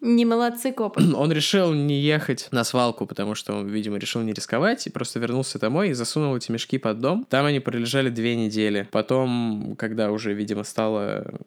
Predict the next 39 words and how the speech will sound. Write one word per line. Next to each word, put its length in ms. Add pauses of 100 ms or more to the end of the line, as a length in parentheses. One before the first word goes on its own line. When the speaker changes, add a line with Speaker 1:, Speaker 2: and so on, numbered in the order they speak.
(160)
Speaker 2:
м, 360
тяжеловато, 840 (240)
э, 340
существовать 760
с, 160
э, 400 (320)
запахом 540
разложения, 640
он 160
решил 280
растворить 440
плоть, 240
как 180
он 60
это 160
всегда 340
делал, 300
как 160
его 140
папа 260
научил, 540
э, 180
с 100
этими 220
мёртвыми 380
животными, 440
опять 300
же, 180
и 100
раздробил 520
все 180
кости, 380
и 240
просто 340
рассыпал, 600
развеял 440
их 80
за 160
домом. 460